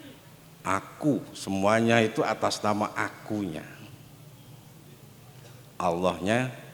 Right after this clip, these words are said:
ndak ada. Allahnya ndak ada. Padahal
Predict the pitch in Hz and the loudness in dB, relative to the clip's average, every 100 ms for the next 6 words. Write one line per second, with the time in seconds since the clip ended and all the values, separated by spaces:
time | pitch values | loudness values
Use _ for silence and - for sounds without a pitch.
0 | - - - - - 85 82 - 82 - | -18 -20 -20 -20 -16 -6 -6 -4 -6 -6
1 | - 64 - - - - - - - - | -10 -10 -12 -18 -20 -20 -20 -20 -20 -20
2 | - - - - - - - - - - | -20 -20 -20 -20 -20 -20 -20 -20 -20 -20
3 | - - - - - - - - - - | -20 -20 -20 -20 -20 -20 -20 -20 -20 -20
4 | - - - - - 82 80 82 95 101 | -20 -20 -20 -20 -10 -6 -2 -2 0 -2
5 | 87 73 73 76 - 73 - - - - | -4 -6 -8 -10 -12 -14 -14 -18 -20 -20
6 | - - - - - - - - - - | -20 -20 -20 -20 -20 -20 -20 -20 -20 -20
7 | - - - - - 85 87 80 117 | -20 -20 -20 -14 -8 -2 0 4 4